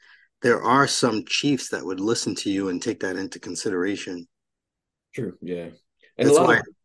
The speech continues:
Speaker 1: Go ahead.
Speaker 2: A lot of them did, yeah. In fact, um, one of my huge things that I couldn't stand was, um, after our scene,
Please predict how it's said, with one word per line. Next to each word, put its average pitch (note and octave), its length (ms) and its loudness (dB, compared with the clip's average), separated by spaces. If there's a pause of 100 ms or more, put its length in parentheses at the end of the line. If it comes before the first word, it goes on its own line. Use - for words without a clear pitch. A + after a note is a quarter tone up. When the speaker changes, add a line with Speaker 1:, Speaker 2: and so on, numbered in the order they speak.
(380)
Speaker 1:
Go A2+ 140 0
ahead. F#2 200 -4 (600)
Speaker 2:
A B2+ 40 2
lot D#3 120 8
of C3 60 2
them A2 160 -2
did, F#2 180 -2
yeah. F#2+ 140 0
In F#2 60 -6
fact, G#2 300 -2
um, F#2+ 440 -4 (420)
one A2 340 2
of A#2+ 60 2
my G2+ 100 2
huge A2 380 -2
things F#2+ 200 -4
that G2 80 -2
I F#2+ 80 0
couldn't F#2 240 -4
stand F2+ 400 -6
was, F2 340 -8
um, F2 360 -8 (100)
after G2+ 260 -2
our F#2 80 0
scene, G2+ 500 -4